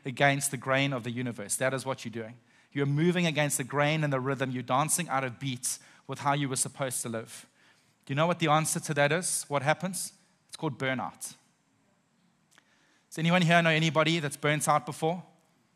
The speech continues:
Know someone now that's burnt out? I think there are a lot of people here who are burnt out. And I remember as a teenager, my parents were running their own business,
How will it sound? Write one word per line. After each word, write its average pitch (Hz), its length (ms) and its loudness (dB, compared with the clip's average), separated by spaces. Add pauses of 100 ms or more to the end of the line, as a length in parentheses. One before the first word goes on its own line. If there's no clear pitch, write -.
(160)
Know 143 140 2
someone 156 320 2
now 147 160 8
that's 139 160 0
burnt 147 320 -2
out? 170 240 0
I - 1300 -20
think 147 120 -8
there 147 120 0
are - 20 -2
a - 20 -2
lot 139 140 4
of 143 80 -4
people 139 240 -4
here 131 280 0
who 131 180 -6
are 120 340 0
burnt 123 260 -6
out. - 360 -12 (1400)
And 139 80 -6
I 143 120 6
remember 156 240 6
as 143 100 0
a 143 60 0
teenager, 151 420 0
my 131 140 2
parents 151 340 0
were 147 80 -2
running 139 220 2
their 139 120 0
own 131 160 0
business, 135 640 0